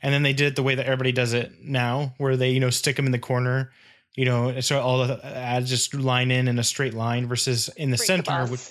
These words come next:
Speaker 2: yeah.
Speaker 1: basically break the boss. And that's how everybody was doing it, to be able to kill 'em early without having to have the gear check. Um, and obviously, you know, people didn't find out about that until it got killed the first time. And then all of a sudden, all these top guilds kill 'em, like, instantly the same day.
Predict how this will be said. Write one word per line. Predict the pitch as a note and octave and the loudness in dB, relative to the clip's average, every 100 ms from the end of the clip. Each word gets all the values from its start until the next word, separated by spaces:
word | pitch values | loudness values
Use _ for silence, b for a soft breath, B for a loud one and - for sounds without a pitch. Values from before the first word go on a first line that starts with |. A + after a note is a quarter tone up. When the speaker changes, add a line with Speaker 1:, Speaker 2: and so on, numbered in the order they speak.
| A3+ F#3+ | -6 -6
Speaker 2:
yeah. | F#3 | -4
Speaker 1:
basically | F3+ F3 F3 | 0 0 2
break | C#3+ C#3 B2+ | 2 0 0
the | |
boss. | C3 A2 E2 - - - B B B B | -2 -2 -4 -4 -6 -8 B B B B
And | C#3 C#3+ | -2 0
that's | D#3 E3+ | 0 2
how | |
everybody | D#3+ D3+ D3 | 2 2 2
was | C#3+ | 2
doing | C3+ A3+ F#3 | 2 2 2
it, | D3 | 0
to | |
be | C#3+ | 0
able | D3 | 0
to | C3+ | 0
kill | - F3 D3+ | 0 0 0
'em | C3+ | 0
early | D#3 D#3+ C#3+ | 0 2 2
without | B2+ C3 A#2+ | 2 0 0
having | B2 A#2+ | -2 -2
to | A2+ | -2
have | A#2+ | -4
the | A2+ | -4
gear | A2+ C#3 | -2 -2
check. | C#3 A#2 G2 - - B B B - | -2 -4 -6 -12 -20 B B B -6
Um, | B2 A2+ G#2 A2+ | -2 0 -2 -2
and | D#3 | 0
obviously, | D3 C3+ C#3+ C3 B2 | 0 2 2 2 2
you | C3+ | 0
know, | A#2+ | -2
people | B2+ A#2 A#2 | -2 -2 -2
didn't | A#2 | -2
find | B2 A#2 | -2 0
out | A#2 | 0
about | A2 A2 A2 | 0 -2 0
that | A2+ | -2
until | G#2+ - A2+ G#2+ | -2 -2 -2 -2
it | A2+ | -4
got | G#2+ G2+ | -6 -6
killed | - F#3+ C3+ A#2+ | -2 0 0 0
the | A#2+ | -2
first | C3 A#2+ | -2 -2
time. | - A#2 A#2 | 0 0 0
And | |
then | A#2 | 0
all | A#2 | 0
of | A#2+ | 0
a | |
sudden, | B2 B2 | 0 0
all | A#2+ B2 | 2 2
these | A#2+ - | 0 0
top | C3 - | -4 -2
guilds | D3+ C3+ B2 | 0 0 0
kill | - D3 | 0 2
'em, | C3+ | 2
like, | A#2+ C3 | 0 0
instantly | C#3+ - A#2 A#2 | 0 0 0 0
the | A#2 | 0
same | - C3 A#2+ | 0 2 2
day. | C3 A#2 | 4 2